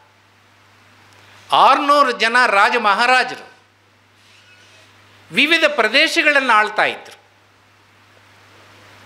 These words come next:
ಆದರೆ ಆ ರಾಜರು ಯಾರೂ ಕೂಡ ಇಂಥ ಕೆಲಸ ಮಾಡಲಿಲ್ಲ.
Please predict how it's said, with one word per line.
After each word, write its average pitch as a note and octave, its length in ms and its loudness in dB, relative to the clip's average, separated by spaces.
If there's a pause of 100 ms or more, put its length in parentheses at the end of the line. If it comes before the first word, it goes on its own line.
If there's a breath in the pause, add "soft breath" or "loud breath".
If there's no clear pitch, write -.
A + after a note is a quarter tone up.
(1040 loud breath)
ಆದರೆ D#4 200 0
ಆ D4 100 4
ರಾಜರು C#4 400 0
ಯಾರೂ C#4+ 440 2
ಕೂಡ C#4 220 -4
ಇಂಥ A3+ 320 -2
ಕೆಲಸ G3+ 340 -4
ಮಾಡಲಿಲ್ಲ. D3 600 -10